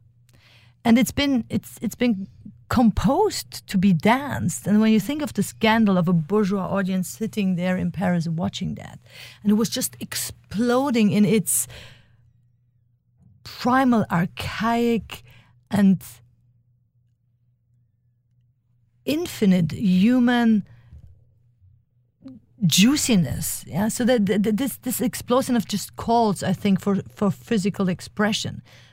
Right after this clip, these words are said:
So maybe that's a reason. It's just so powerful, you know. It's, um, and you need to find also strong,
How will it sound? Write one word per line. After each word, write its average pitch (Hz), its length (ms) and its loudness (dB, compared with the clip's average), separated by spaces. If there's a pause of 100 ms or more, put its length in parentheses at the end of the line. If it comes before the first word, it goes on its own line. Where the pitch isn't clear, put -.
(100)
So - 160 -4
maybe 269 220 0
that's 226 320 0
a 196 80 0
reason. 196 680 0 (240)
It's - 160 -6
just 311 200 -2
so 165 280 0
powerful, 131 760 -14
you 165 120 -4
know. 196 280 4
It's, - 540 -2
um, 180 680 0 (440)
and 208 160 4
you 214 40 8
need 233 200 6
to 240 80 -4
find 226 260 2
also 220 240 2
strong, 220 640 2